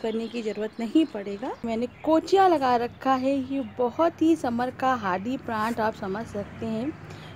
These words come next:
Green ग्रीन लुक देने वाला होता है और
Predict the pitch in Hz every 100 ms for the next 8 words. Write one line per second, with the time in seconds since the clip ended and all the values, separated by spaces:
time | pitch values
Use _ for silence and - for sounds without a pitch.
0 | - 240 311 415 359 392 370 349 277 247
1 | 247 311 311 277 294 294 240 - 277 285
2 | 262 269 285 233 233